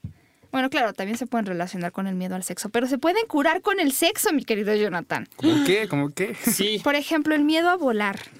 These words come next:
Speaker 1: ¿no? Resulta que por ahí hay un mini estudio que encontró que las personas que,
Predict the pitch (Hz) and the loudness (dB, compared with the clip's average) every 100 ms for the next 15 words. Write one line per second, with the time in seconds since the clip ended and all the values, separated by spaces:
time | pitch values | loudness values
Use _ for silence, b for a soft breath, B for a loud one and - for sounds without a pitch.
0 | - 240 - 285 285 311 277 370 - 277 | -2 0 0 0 0 0 0 -2 0 0
1 | 214 - - 226 214 226 247 226 233 233 | 0 -2 -2 0 2 2 2 2 2 4
2 | 233 214 196 190 185 - 214 208 220 - | 2 2 0 -2 -4 -6 -4 -2 -2 -2
3 | 196 185 190 208 202 226 220 - 196 - | -8 -6 -8 -6 -4 -4 -4 -6 -6 -4
4 | 214 208 226 - 233 214 | -4 -4 -6 -2 0 0